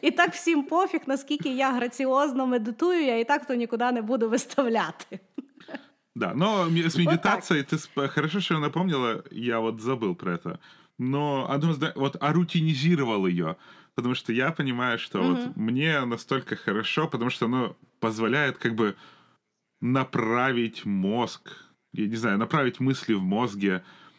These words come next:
Speaker 2: Ну, короче, медитируйте, люди.
Speaker 1: Мгм.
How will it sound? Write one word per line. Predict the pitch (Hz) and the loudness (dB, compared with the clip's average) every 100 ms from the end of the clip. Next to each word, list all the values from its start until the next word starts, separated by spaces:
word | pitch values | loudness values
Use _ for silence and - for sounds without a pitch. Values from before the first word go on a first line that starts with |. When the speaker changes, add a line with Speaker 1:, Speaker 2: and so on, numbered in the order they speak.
| _ _ _ | _ _ _
Speaker 2:
Ну, | - | -2
короче, | 175 131 90 - - _ - - _ | 2 2 0 -6 -14 _ -20 -20 _
медитируйте, | 131 180 175 170 165 117 110 90 | 2 4 4 4 4 4 0 0
люди. | 82 - | 0 -2
Speaker 1:
Мгм. | 262 285 262 | -4 -4 -6